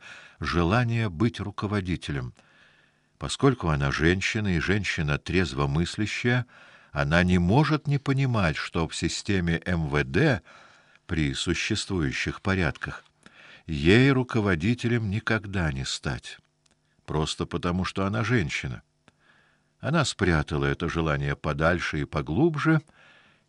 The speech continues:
и изо всех сил делает вид, что вообще не понимает, о чем идет речь.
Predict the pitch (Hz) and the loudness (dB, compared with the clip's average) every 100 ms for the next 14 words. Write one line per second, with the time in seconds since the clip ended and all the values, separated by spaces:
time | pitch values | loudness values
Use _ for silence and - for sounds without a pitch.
0 | - 67 67 69 67 - 156 165 - 147 | -8 -4 -2 -2 -4 -2 -2 -2 -2 -2
1 | 143 73 117 117 107 - 87 120 - - | 0 0 0 2 0 -2 0 0 0 -12
2 | _ _ _ - - 73 67 - - - | _ _ _ -8 -2 0 0 -2 -4 0
3 | 92 151 147 - 123 113 107 107 104 85 | 4 4 2 -2 -2 0 -2 -2 -2 -6
4 | - 87 90 82 78 - 71 - - | -4 -4 -4 -2 -4 -4 -6 -8 -14